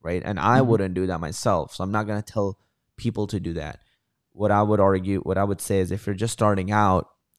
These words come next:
Speaker 1: focus on distribution. Ninety percent of your time should be on distribution. And even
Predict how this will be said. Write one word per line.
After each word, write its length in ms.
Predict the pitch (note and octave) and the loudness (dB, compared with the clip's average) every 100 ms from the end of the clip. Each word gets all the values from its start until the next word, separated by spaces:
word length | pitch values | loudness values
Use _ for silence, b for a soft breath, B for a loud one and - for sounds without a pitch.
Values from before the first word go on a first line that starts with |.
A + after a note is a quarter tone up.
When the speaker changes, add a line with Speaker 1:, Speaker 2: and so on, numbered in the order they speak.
| _ | _
Speaker 1:
focus 500 | - A2 A2+ A#2 - - | 0 2 4 2 0 0
on 300 | G2+ G2 G2 | 2 2 0
distribution. 880 | G2 - G2 F#2 F#2+ - A2+ A#2+ B2 _ _ _ _ G#2 | -4 -4 -4 -2 -2 -2 -4 -4 -10 _ _ _ _ -6
Ninety 220 | G#2 G#2 | -2 -2
percent 260 | G#2+ A2+ G2+ | -4 -4 -2
of 60 | |
your 80 | F#2 | -2
time 200 | G#2+ G2+ | -2 -4
should 180 | G2+ E2+ | -4 -6
be 80 | G2 | -4
on 120 | F2+ | -4
distribution. 600 | F#2+ - F2 F2 F#2 G2+ | -8 -8 -6 -6 -4 -4
And 140 | G2 F2+ | -4 -4
even 360 | F#2+ G2 F2 | -4 -4 -6